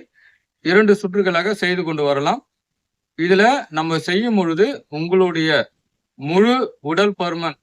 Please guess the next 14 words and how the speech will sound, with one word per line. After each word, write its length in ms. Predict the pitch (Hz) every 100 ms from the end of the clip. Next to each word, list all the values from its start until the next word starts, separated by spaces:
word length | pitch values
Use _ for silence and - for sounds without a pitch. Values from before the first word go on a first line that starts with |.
| _ -
குறையக்கூடிய 640 | 147 175 185 156 151 156 147 139
ஒரு 160 | 131 113 104 _ -
நிலையை 220 | 139 160 160
நம்ம 140 | 139 117 127
பார்க்கலாம். 420 | 127 123 143 220 _ _ _ _ _ _ _ _ _ 135
நம்ம 200 | 170 175 143
போடக்கூடிய 500 | 220 247 202 214 202 175
பதிவு 220 | 180 214 196
உங்களுக்கு 300 | 185 175 170 190
பிடிச்சிருந்ததுன்னா 760 | 190 208 196 185 175 160 175 240 - 139
நம்முடைய 280 | 156 156 147 165
சேனலை 360 | 175 185 185 233 - -
சப்ஸ்கிரைப் 420 | 160 151 214 196 180
செய்யுங்க, 260 | 160 156